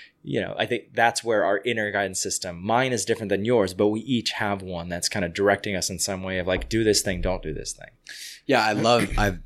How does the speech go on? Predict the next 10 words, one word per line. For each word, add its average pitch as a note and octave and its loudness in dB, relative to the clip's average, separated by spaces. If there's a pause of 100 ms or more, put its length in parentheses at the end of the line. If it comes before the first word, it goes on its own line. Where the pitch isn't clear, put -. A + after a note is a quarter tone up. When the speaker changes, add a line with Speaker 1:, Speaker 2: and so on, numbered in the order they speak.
Speaker 2:
love A2 4
the G#2+ -2
term G2+ -4
inner F#2 -4
guidance E2+ -4
system, D#2+ -6 (380)
um, F#2 0 (260)
because B2 6
I A2 4
think - 0